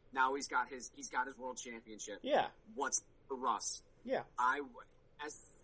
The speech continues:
Speaker 1: a fan of powerlifting and as a fan of watching numbers be pushed to astronomical limits, I, I would love to watch Russ follow in the footsteps of John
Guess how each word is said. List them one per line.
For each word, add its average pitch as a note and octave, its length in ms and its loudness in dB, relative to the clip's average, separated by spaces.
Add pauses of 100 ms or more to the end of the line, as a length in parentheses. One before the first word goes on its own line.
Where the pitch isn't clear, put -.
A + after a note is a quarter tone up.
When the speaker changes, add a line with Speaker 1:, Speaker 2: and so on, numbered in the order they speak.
Speaker 1:
a C3+ 40 -6
fan C#3+ 280 -6
of C3+ 120 -10
powerlifting C#3+ 560 -2
and B2+ 60 -8 (180)
as A#2+ 140 -8
a A#2+ 60 -8
fan B2+ 280 -2
of A2+ 280 -2
watching A#2 480 2 (360)
numbers B2 380 -2
be B2 140 -10
pushed - 340 -4
to B2 240 -6
astronomical A#2+ 640 0
limits, B2 380 -6 (420)
I, A#2 40 -6 (720)
I C#3+ 120 8
would D3+ 180 -4
love C#3 200 -4
to D3+ 100 -10
watch C3+ 280 -6
Russ B2 300 -8
follow B2+ 460 -6 (320)
in C#3+ 100 -8
the B2 80 -10
footsteps C3 480 -8
of A#2 100 -12
John A#2+ 220 -2